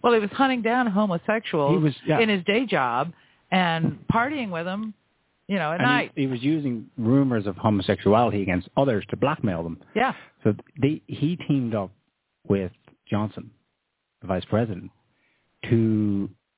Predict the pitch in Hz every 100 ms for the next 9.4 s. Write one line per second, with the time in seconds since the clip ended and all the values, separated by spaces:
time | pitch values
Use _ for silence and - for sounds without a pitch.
0 | _ _ _ _ _ - 120 117 117 95
1 | 127 143 131 120 110 95 90 95 87 85
2 | - _ _ _ _ _ _ _ _ -
3 | 104 104 104 85 82 - _ _ _ _
4 | _ _ _ _ - 101 98 92 - _
5 | 147 110 127 156 123 104 123 123 98 90
6 | 87 85 _ _ _ _ _ _ _ _
7 | _ _ _ _ _ _ _ _ _ 117
8 | 117 113 101 117 120 120 113 110 107 107
9 | 110 95 92 92